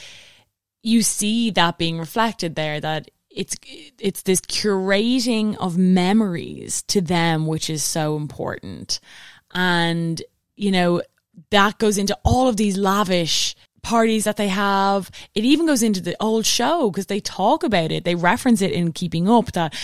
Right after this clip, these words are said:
"Oh, it's, and it's so good that we can look back on these memories." Whereas they actually know that the show is curated and the show is, like, scripted to a degree. Um, even to the point that, like, a lot of their drama allegedly could be scripted. A lot of their drama is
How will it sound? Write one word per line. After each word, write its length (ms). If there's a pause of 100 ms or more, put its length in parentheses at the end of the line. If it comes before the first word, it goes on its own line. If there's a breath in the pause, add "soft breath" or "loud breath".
(200 loud breath)
"Oh, 160
it's, 140
and 100
it's 160
so 220
good 180
that 80
we 160
can 240
look 200
back 260
on 160
these 180
memories." 580
Whereas 380
they 240
actually 480
know 380
that 160
the 80
show 440
is 120
curated 640
and 140
the 120
show 300
is, 160
like, 160
scripted 760
to 220
a 60
degree. 720 (880 soft breath)
Um, 640
even 300
to 60
the 80
point 240
that, 120
like, 320
a 80
lot 140
of 80
their 100
drama 540
allegedly 640
could 180
be 140
scripted. 560
A 60
lot 140
of 40
their 140
drama 460
is 340